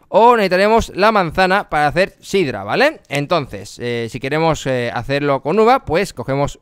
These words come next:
uva de aquí, voy a cl-, voy a copiarla y la pongo en este lugar.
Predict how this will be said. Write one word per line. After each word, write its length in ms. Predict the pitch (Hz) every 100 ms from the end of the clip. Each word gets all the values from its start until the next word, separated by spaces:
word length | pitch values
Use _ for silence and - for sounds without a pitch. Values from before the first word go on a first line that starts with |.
| -
uva 340 | 143 151 - -
de 380 | 123 127 - _
aquí, 340 | 117 120 202 226
voy 80 |
a 40 | 127
cl-, 180 | 123 113
voy 120 | 131 131
a 40 |
copiarla 460 | 127 147 180 247 302 _ _ _ _ -
y 680 | 190 233 247 240 226 190 175
la 120 | 170
pongo 460 | 185 208 214 208 - -
en 140 | 196
este 180 | 180 139
lugar. 260 | 113 104